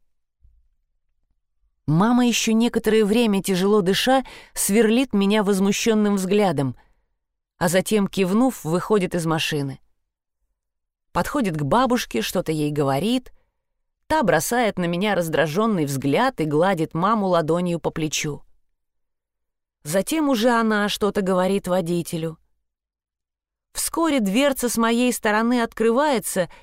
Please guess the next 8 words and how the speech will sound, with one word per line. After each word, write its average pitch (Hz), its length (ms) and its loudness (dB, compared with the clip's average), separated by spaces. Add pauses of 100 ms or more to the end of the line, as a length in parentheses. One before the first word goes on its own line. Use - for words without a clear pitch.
(240)
и 208 60 -2
я 220 220 2
сразу 262 440 0
же 220 140 0
отпрыгиваю 214 720 0
по 220 120 -2
сиденью 226 600 0 (200)
от 233 160 -2